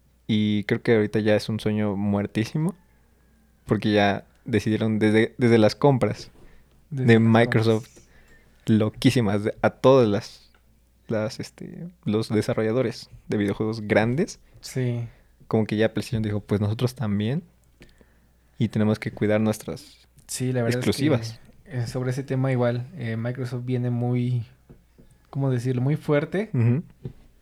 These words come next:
Speaker 2: queriendo comprar muchas empresas. La verdad es que, pues, se ve como un movimiento muy importante. Yo
Speaker 1: Sí.
Speaker 2: espero que, que salga bien. Este, pues,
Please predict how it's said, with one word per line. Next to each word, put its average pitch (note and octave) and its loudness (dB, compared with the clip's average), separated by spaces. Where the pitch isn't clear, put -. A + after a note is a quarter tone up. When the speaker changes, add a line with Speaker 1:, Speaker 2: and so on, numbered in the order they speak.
Speaker 2:
queriendo C3+ -2
comprar B2+ 2
muchas B2+ 0
empresas. C#3+ -2
La D3 2
verdad C3 2
es C#3 -2
que, C3+ 0
pues, C#3+ 0
se D3+ 4
ve E3+ 4
como G#3 4
un G3+ 6
movimiento D3+ 4
muy D3+ 6
importante. D3 2
Yo F3 -2
Speaker 1:
Sí. B2 -2
Speaker 2:
espero C#3 4
que, B2 -2
que - -12
salga C3 2
bien. D3 2
Este, A#2 -8
pues, - -10